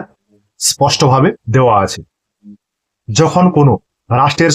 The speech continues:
সংবিধানে শাসনতান্ত্রিক আদর্শ সংশ্লিষ্ট দেশের বাস্তব প্রেক্ষাপটের সঙ্গে সামঞ্জস্য রেখে জনগণ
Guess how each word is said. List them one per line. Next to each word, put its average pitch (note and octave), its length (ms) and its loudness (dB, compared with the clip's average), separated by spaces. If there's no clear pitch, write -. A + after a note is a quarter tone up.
সংবিধানে C3 560 2
শাসনতান্ত্রিক C3 840 0
আদর্শ C3 340 0
সংশ্লিষ্ট D3 680 0
দেশের C3 340 0
বাস্তব C3+ 340 0
প্রেক্ষাপটের F3+ 600 0
সঙ্গে A#2 340 0
সামঞ্জস্য D3+ 680 0
রেখে A#2 200 -2
জনগণ D3 400 4